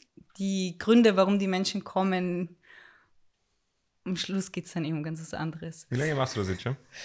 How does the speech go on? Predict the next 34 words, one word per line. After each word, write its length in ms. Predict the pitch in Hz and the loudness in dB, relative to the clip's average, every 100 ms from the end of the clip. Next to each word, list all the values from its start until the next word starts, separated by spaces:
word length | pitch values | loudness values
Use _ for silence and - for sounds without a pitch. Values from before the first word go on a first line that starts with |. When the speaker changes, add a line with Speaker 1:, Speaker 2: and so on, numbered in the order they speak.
| - - - - - - | -14 -14 -16 -18 -20 -4
Speaker 1:
Ähm, 880 | - 220 233 240 240 240 247 254 254 233 - - - _ - | 4 6 8 8 8 8 6 6 4 2 -6 -20 -20 _ -2
na 160 | 220 | 2
ja, 520 | 226 226 233 262 254 220 | 4 6 6 6 4 2
wie 80 | 226 | -2
lange 240 | 226 226 | -2 0
mache 160 | 220 220 | -2 -4
ich 100 | 214 | -8
das 160 | 214 | -12
jetzt 180 | 220 214 | -12 -8
schon? 220 | 220 208 208 - - - - - - - - | -6 -6 -6 -14 -16 -14 -14 -14 -18 -20 -6
Die 140 | 220 - | -4 4
Ausbildung 600 | 202 240 - 269 254 240 | 8 8 6 0 2 4
habe 160 | 226 226 | 2 2
ich 280 | - - | -4 -4
abgeschlossen, 840 | 196 196 - 214 - 208 196 - 98 | -2 -2 -2 -4 -2 -2 -2 -4 -2
glaub 220 | 190 185 | -2 -2
ich, 200 | 190 - | -4 -8
pf, 420 | - - - - - _ _ _ 190 | -16 -18 -18 -20 -20 _ _ _ _
vor 340 | - 185 180 | -18 -10 -6
einem 400 | 175 175 175 175 | -6 -4 -4 -6
Jahr, 400 | 165 147 151 156 | -8 -10 -8 -8
ungefähr 400 | 160 160 - 151 | -8 -10 -10 -8
halben 180 | 160 165 | -6 -6
Jahr, 140 | 160 | -6
ja. 400 | 165 208 247 254 - - - - - - _ - | -4 0 0 -2 -12 -20 -18 -20 -20 -20 _ -2
Ähm, 720 | 185 185 185 185 185 185 185 | 2 4 4 2 0 0 -2
hab 140 | 180 - | -4 -4
dazwischen 500 | 180 - 185 190 185 | -8 -4 -2 -2 -2
schon 360 | 180 180 165 - | -2 -4 -4 2
tausend 320 | 185 208 196 | 4 4 4
andere 340 | 208 233 220 | 4 4 4
Ausbildungen 600 | 208 214 220 214 220 214 | 2 0 -2 0 0 2
gemacht, 400 | 220 220 214 220 | 2 2 0 -4
gefühlt. 500 | - 208 226 220 214 | -12 -6 -4 -4 -8